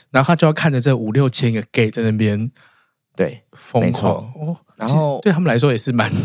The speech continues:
Speaker 1: 特别的。
Speaker 2: 他们好像，因为我后来有去，就包含我自己的研究，就是有问到一些房务，以及就是我自己上网查的一些论文，其实都提到，就是蛮多邮轮公司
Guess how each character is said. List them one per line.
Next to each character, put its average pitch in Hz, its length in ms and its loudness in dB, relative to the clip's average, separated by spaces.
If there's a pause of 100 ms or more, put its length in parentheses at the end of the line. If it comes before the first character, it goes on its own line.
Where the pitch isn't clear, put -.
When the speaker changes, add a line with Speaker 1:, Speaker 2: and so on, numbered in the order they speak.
(100)
Speaker 1:
特 175 200 2
别 113 220 -4
的。 123 160 -8 (140)
Speaker 2:
他 175 140 0
们 185 200 2
好 104 160 -2
像， 123 240 0 (120)
因 170 100 2
为 170 80 2
我 98 60 0
后 131 120 -2
来 95 120 0
有 55 100 -4
去， 92 320 -4
就 - 140 -6
包 107 160 2
含 98 100 -4
我 60 100 -4
自 - 80 -12
己 85 120 -6
的 69 40 -4
研 55 280 -6
究， 90 200 0 (160)
就 - 120 -18
是 85 260 -2
有 80 160 0
问 92 220 0
到 90 160 2
一 85 60 0
些 80 180 -2
房 60 260 -8
务， 69 240 -8
以 85 80 -10
及 85 320 -2
就 113 140 0
是 101 420 0
我 71 180 -4
自 - 100 -12
己 98 100 -6
上 104 120 0
网 62 120 -6
查 - 160 -6
的 78 80 -2
一 - 20 -4
些 82 140 -2
论 85 180 -2
文， 62 140 -4
其 - 80 -8
实 90 80 -4
都 98 100 2
提 - 180 -10
到， 85 160 4
就 - 80 -6
是 98 160 -4
蛮 82 240 -2
多 104 160 0
邮 90 140 -2
轮 69 180 -4
公 76 200 -4
司 71 360 -6